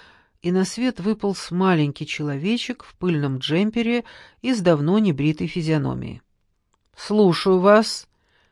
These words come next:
Он улыбнулся криво одним углом рта и посмотрел на Ленскую хитрыми темными глазами. Майору Ленской понадобилось бросить всего один взгляд на этого типа, чтобы понять, что перед ней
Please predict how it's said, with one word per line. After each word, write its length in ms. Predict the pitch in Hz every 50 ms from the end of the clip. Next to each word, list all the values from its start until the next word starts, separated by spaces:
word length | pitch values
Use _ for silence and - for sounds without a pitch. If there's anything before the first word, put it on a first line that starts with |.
| _ _ _ _
Он 180 | 175 185 185 185
улыбнулся 640 | 180 180 175 160 165 175 175 170 160 - - 160
криво 380 | 151 - 156 160 185 208 202 185
одним 300 | 160 156 156 160 160 160
углом 320 | 160 147 147 160 160 160
рта 460 | 160 - - - 139 131 123 123 135 - _ _ _ _ _ _ _ _ _
и 100 | - 151
посмотрел 580 | - 165 156 - - 170 165 165 160 165 156
на 160 | 151 151 151 156
Ленскую 500 | 160 165 156 143 - - - 143 135 131
хитрыми 580 | - - - 180 185 - 180 185 175 170 165
темными 500 | 156 - - 170 151 143 147 147 147 143
глазами. 680 | 139 147 143 151 151 143 135 131 120 123 123 120 117 - _ _ _ _ _ _ _ _ _ _ _ _ _ _ _ _ _ _ _ _ _ _ _ _ _ _ _ _ _ _ _ _ _ _ _ _ _ _ _ _ _ _ _ _ _ _ _ _ -
Майору 420 | 151 185 233 262 311 320 311 294
Ленской 540 | 262 262 285 302 302 294 - - - 240 226
понадобилось 760 | - 214 214 208 214 226 220 214 202 196 196 190 185 165 160
бросить 460 | 160 175 196 220 208 - - 175 -
всего 360 | - - - 180 170 175 180
один 260 | 170 156 160 156 156
взгляд 460 | 147 143 - - 160 185 196 190 -
на 140 | - 160 156
этого 260 | 156 151 151 147 151
типа, 340 | 147 - - 233 220 220 190
чтобы 320 | - - - 165 156 156 151
понять, 400 | - 156 160 165 180 208 214 -
что 200 | - - 170 156
перед 300 | - 160 151 147 147 160
ней 300 | 185 202 208 202 196